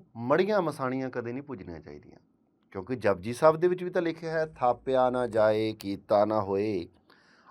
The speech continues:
ਆਪੇ ਆਪ ਨਿਰੰਜਨ ਸੋਏ," ਕਿ ਜੋ ਪਰਮਾਤਮਾ ਦੀ ਹੋਂਦ ਹੈ,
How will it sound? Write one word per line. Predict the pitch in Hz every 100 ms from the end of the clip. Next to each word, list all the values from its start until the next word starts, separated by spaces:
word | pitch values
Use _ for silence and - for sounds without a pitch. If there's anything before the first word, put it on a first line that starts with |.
| -
ਆਪੇ | 151 165 214 202
ਆਪ | 190 160 156 160 - _ -
ਨਿਰੰਜਨ | 98 92 82 80
ਸੋਏ," | 78 78 90 98 _ _ _ _ _
ਕਿ | -
ਜੋ | 101 127
ਪਰਮਾਤਮਾ | 127 117 110 110 123 139
ਦੀ | 143
ਹੋਂਦ | 110 107 113 117
ਹੈ, | 73